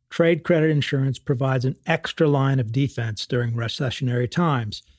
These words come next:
There's the primary protection, which is the ability to recoup lost or late payments.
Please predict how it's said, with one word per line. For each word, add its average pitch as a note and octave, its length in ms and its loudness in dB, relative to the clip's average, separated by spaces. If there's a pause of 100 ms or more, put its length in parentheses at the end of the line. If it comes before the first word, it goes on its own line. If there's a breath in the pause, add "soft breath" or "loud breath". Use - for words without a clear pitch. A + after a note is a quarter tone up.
(280)
There's C#3+ 240 2
the D3+ 80 -2
primary E3 760 4
protection, C3 800 -2
which B2+ 200 -2
is A2+ 160 -6
the B2 140 0
ability B2 640 0
to A#2+ 220 -4
recoup B2 520 -2
lost B2+ 520 -2
or A#2+ 100 -2
late B2 280 -2
payments. C3 580 -2